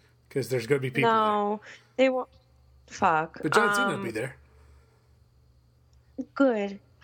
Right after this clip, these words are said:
Speaker 2: Um, I don't think I have anything else to plug. Please get, visit our merch store for the Pride collection. Um, I designed two shirts, so I'm very excited about them.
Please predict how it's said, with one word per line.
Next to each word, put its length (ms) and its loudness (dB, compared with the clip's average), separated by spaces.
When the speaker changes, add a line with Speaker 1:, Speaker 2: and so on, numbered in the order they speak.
Speaker 2:
Um, 560 -2
I 100 -4
don't 140 -6
think 160 -8
I 40 -6
have 100 -4
anything 260 -2
else 120 -4
to 60 -6
plug. 320 -2
Please 320 -2
get, 180 0
visit 360 -4
our 260 0
merch 260 0
store 380 0
for 180 0
the 520 0
Pride 320 0
collection. 920 -2
Um, 380 -2
I 120 4
designed 380 0
two 200 0
shirts, 400 -2
so 60 -4
I'm 60 -4
very 180 0
excited 440 -2
about 320 -4
them. 260 2